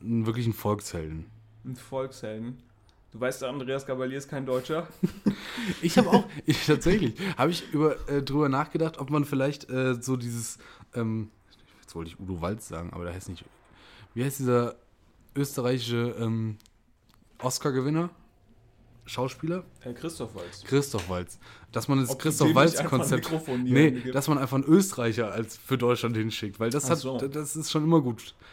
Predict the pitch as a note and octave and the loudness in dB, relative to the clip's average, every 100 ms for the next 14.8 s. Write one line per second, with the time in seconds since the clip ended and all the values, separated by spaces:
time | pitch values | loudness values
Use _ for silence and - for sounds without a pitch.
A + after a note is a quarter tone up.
0 | - B2 D3+ D#3+ C3 A2+ B2 A2 A#2+ A#2 | -12 -4 0 2 2 0 -2 -2 -2 -2
1 | - - - D#3 D#3 C3 C#3+ C3+ B2 B2+ | -6 -20 -2 -2 0 0 2 2 0 0
2 | A2+ - C3 C3+ A2+ - G#2 G2 F#2 F#2+ | -2 0 -2 -2 -10 -8 -6 -4 -2 0
3 | B2+ C#3+ - - A#2+ A#2+ - - - A#2+ | -2 -4 -14 -10 -8 -8 -10 -8 2 4
4 | A2 - A2 A#2 C3+ D#3 E3 C3+ D3 - | 2 0 0 4 4 2 2 4 2 2
5 | D#3+ F3 - - _ _ _ _ _ _ | 2 2 0 -16 _ _ _ _ _ _
6 | - B2+ B2 C#3+ - - - G#2+ A2 - | -16 -14 -12 -12 -16 -14 -4 -2 -2 -2
7 | G#2 G2 F2 F2 - _ _ - _ _ | -2 0 -2 -6 -10 _ _ -20 _ _
8 | _ B2 B2 C#3 C#3+ B2 B2 B2+ C#3+ C#3 | _ 0 2 0 0 4 6 8 6 6
9 | B2 A#2+ A2+ G2 F2+ - A#2 A2+ A#2 - | 4 4 2 -2 -6 -14 -12 -10 -12 -18
10 | _ _ _ - - C3 C3+ D3 D3+ D3 | _ _ _ -14 -4 -2 0 -2 -2 -4
11 | C#3+ D3 C#3+ D#3 D3+ C3 E3 F#3+ E3+ D#3+ | -6 0 2 2 2 6 8 8 8 6
12 | C3+ D3+ - - F2+ E2+ E2 E2 C3 B2+ | 6 4 0 -8 -8 -6 -6 -4 0 0
13 | D#3+ D#3+ E3+ E3+ E3 E3 D3+ C3+ D3 C#3+ | 2 0 0 -4 -6 -6 -4 -4 -6 -6
14 | A2 G2+ G2+ G2 F#2+ G2 G2+ | -8 -10 -12 -12 -12 -12 -14